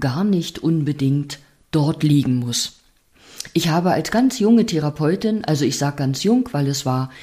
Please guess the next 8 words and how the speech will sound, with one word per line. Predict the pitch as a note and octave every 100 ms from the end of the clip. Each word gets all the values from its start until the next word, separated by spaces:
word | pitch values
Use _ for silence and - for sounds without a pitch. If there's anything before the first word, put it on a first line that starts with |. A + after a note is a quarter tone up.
| - -
bereits | - C3+ B2+ C3
im | B2
ersten | G3 A3+ A3+ -
Jahr | C#3 C3+ D#3 D#3+ E3 - - - - _ -
dann | D3+ D3+
meiner | C#3 C#3 C#3 C#3 C3+ C#3+ -
Arbeit | C#3+ F#3 G3 E3+ D#3+ D#3 -
festgestellt, | - E3+ D#3 - C#3 - C3 B2+ B2 -